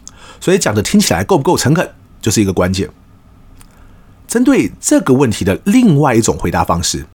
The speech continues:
就是援引自己的学习榜样或楷模。你可以说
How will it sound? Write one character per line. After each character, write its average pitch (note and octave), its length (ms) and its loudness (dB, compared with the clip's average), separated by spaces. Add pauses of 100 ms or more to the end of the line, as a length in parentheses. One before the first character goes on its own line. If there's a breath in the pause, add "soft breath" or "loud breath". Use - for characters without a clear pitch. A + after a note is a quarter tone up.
(440 loud breath)
就 C#3 80 -2
是 B2 240 0
援 A2+ 280 2
引 B2+ 240 0
自 A#2+ 140 0
己 G2 80 -2
的 D#2+ 140 -6
学 G2+ 240 -2
习 G#2+ 180 0
榜 - 240 -6
样 G2 320 -4
或 - 140 -4
楷 - 180 -6
模。 - 320 -16 (1160 loud breath)
你 F#3+ 100 -4
可 - 100 -2
以 A#2 80 2
说 A#2+ 380 2